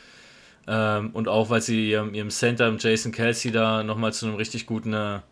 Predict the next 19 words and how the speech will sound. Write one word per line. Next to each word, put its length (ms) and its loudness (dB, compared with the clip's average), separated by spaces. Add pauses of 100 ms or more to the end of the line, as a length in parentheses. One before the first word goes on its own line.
(880)
äh, 60 -8
Abschluss 640 0
verhelfen 400 2
wollen, 180 2
weil 100 4
es 140 -2
bei 140 2
ihm 160 4
ist 140 -2
ja 80 4
auch 180 2
momentan 440 0
ziemlich, 600 -4 (120)
ziemlich, 380 -4
äh, 440 2
stark 400 2
im, 180 -2
im 240 -4
Gespräch, 760 -2